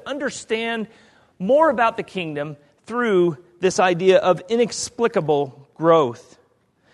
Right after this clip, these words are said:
Just as the farmer plants the crop and lets nature take care of the rest,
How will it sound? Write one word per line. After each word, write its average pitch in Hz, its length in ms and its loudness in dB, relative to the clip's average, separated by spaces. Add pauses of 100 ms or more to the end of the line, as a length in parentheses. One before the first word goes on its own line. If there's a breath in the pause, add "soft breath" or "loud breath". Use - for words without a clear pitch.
(300 soft breath)
Just 208 360 0
as 214 160 -2
the 170 100 -6
farmer 185 440 -2
plants 190 460 -6
the 165 120 -6
crop 185 460 -2
and 156 140 -6
lets 165 240 -2
nature 190 360 -4
take 190 260 -8
care 190 180 -2
of 180 120 -2
the 156 80 -2
rest, 165 540 -2